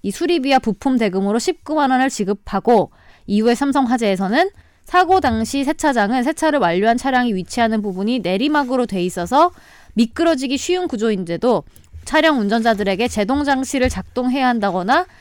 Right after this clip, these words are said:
조향 장치를 돌려 진행해야 한다는 등의 안내를 하지 않았다며 소송을 냈고, 일 심에서는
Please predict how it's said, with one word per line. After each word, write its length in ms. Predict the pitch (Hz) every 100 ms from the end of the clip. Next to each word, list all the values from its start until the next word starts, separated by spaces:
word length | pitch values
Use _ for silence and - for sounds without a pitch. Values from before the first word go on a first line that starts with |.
| - -
조향 400 | 233 254 339 330
장치를 440 | 311 302 302 285
돌려 360 | - 196 208 240
진행해야 440 | - 208 214 214
한다는 340 | 208 202 196
등의 220 | 185 190 247
안내를 500 | 175 180 214 233 262
하지 160 | 262
않았다며 460 | 190 180 - 175 208
소송을 340 | 320 349 320
냈고, 440 | 160 - 277 320 - - - - -
일 180 | 240 277
심에서는 800 | - 349 330 311 302 294 392